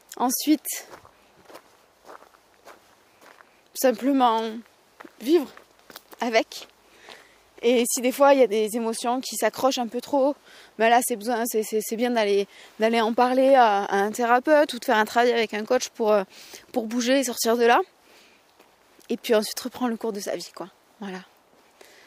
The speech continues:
Mais je pense que la base, c'est quand même de s'écouter. Parce que si on s'écoute pas, si on s'observe pas, si on ne, si on n'est pas attentif à ce qu'on vit,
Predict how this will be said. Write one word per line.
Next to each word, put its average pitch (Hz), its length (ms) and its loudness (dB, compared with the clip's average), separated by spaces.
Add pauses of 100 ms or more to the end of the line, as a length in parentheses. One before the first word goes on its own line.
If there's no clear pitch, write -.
(1400)
Mais 208 80 -2
je 196 100 -6
pense 247 200 -4
que - 80 0
la 214 140 2
base, 233 400 2 (1500)
c'est - 200 -8
quand 208 160 -2
même 220 200 -2
de 214 80 -6
s'écouter. - 560 -6 (1400)
Parce 240 160 -8
que 247 120 -4
si 247 80 -6
on 247 60 -2
s'écoute - 380 -6
pas, 220 280 2 (960)
si - 140 -4
on 254 80 0
s'observe 247 540 -2
pas, 220 240 0
si 233 140 -6
on 208 80 -6
ne, 190 380 -4 (1080)
si - 160 -8
on 214 40 -4
n'est 214 120 -4
pas 247 460 4
attentif 254 720 -4
à 214 120 -2
ce - 60 -8
qu'on 254 160 -4
vit, 262 260 -4